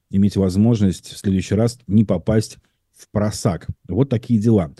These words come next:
Итак, буквально через мгновение, э, я начну на ваши вопросы отвечать. Я всех приветствую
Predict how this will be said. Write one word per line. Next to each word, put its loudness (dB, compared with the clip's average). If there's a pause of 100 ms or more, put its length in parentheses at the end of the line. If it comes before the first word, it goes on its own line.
(320)
Итак, -2
буквально 2
через -2
мгновение, 0
э, -4
я 0
начну -2
на 2
ваши -4
вопросы -4
отвечать. -4
Я -2
всех -6
приветствую 0